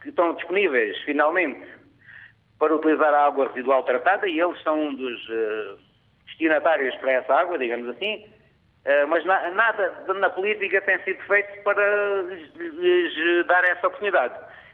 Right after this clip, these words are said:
Eu, talvez há mais de dez anos, participei numa reunião com as águas do Algarve, onde foi dito pelo administrador na altura que iriam construir condutas para regar um campo de golfe,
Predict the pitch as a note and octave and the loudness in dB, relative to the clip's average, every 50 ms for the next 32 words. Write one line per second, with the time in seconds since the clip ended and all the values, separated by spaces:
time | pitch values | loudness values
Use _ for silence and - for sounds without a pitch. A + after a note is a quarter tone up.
0 | _ _ - C3 C#3 C#3 C3 - - - - C#3 C#3 C3+ D3+ C#3 C#3+ D#3 D3+ E3 | _ _ -4 -2 -2 -2 -2 -4 -8 -2 2 2 2 4 2 2 2 2 2 4
1 | E3 D#3 - - E3+ E3 - F3 F3+ E3 D#3 C3+ - - - E3 - - D#3+ D#3 | 2 2 2 2 2 2 2 2 0 0 0 -4 -6 -2 -2 -2 -2 -2 -4 0
2 | E3+ E3 E3 E3 D#3+ D3+ D#3 D#3 D#3+ E3 E3 D#3+ D3+ C#3 C3 B2 A#2+ - - - | 0 0 0 0 -2 -2 -2 0 0 2 2 4 4 2 0 -2 -6 -8 -14 -20
3 | - - _ - D3+ D3+ D#3 D3 D3+ E3 D#3 C#3 D3 C#3 C3 D3+ D3 D3+ D3 D#3+ | -20 -18 _ 0 2 2 4 4 4 2 2 2 0 2 4 4 4 4 4 4
4 | D#3+ D3 B2 A2+ G#2 - - - - - C#3+ D3 D3 C#3 C#3 C3+ - D3+ D3 C#3+ | 4 4 2 0 -4 -8 -16 -12 -4 -2 -2 -2 0 -2 -4 -2 0 0 0 2
5 | D#3+ D3 D3 - - - - - C#3 C#3 C3+ C#3 C#3+ C#3+ C#3+ C3+ - D3+ C#3+ C3+ | 0 -2 -2 -4 -10 -16 -8 -4 -2 0 2 0 0 0 -2 -4 -2 -2 2 2
6 | D3 C#3+ C#3 C3 C#3 C#3 C3+ D#3 E3 C#3+ A#2+ G#2+ G2 - - - - - - - | 2 2 4 2 2 2 2 2 0 2 2 0 -2 -4 -14 -20 -20 -20 -20 -20
7 | - - _ _ _ - C#3+ D3 D3+ D3+ C#3+ C3+ D3+ D3 C#3+ - D#3 D3+ D3+ D3+ | -20 -20 _ _ _ -6 -2 2 2 2 2 2 2 0 0 2 2 2 4 4
8 | D3 D3 C3+ - - D3 C#3 C#3+ E3 D#3 D#3 - B2+ B2 - - - D3+ C3+ C#3 | 4 2 0 0 0 0 2 2 2 0 0 -2 -4 -6 -6 -4 -2 -2 -2 0
9 | C3+ C#3+ D3 C#3 C#3 C#3 C3+ - C#3 C#3 C3+ B2+ C#3 F#3+ G#3+ G#3+ G#3 | 2 2 2 2 2 -2 -2 -2 -2 -2 -2 0 2 4 4 2 0